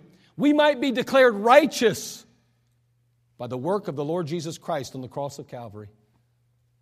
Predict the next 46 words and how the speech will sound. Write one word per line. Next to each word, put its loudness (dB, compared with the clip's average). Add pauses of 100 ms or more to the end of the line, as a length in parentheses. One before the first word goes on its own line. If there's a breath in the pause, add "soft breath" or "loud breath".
(380)
So 2
the 0
Bible 4
defines 0
us -6
all 2
as -4
sinners 0
according 0
to -2
Romans, -2 (220 loud breath)
and 0
that's 2
what -2
they 2
would -2
recognize, -4
and -4
they 0
would -4
see -2
that 2
as -4
they 0
would -2
go 2
back 0
and -4
review 0 (160 loud breath)
the 0
scriptures. 0
But -4
then 2
they 0
would -2
continue -2
on, 0 (160 loud breath)
and 0
they 8
would -4
see 2
also 2
that -2
whether 4
we're 0
sinners, -4